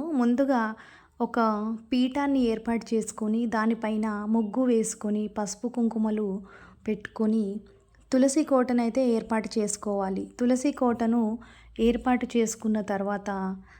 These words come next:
తులసి మొక్కకు పసుపు కుంకుమతో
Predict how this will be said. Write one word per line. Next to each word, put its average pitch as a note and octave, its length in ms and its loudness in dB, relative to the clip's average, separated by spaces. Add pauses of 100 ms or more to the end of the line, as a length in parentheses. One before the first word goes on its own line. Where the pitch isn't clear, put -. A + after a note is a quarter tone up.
(260)
తులసి C#4+ 400 6
మొక్కకు A#3+ 520 2
పసుపు A#3+ 640 0
కుంకుమతో A#3 680 0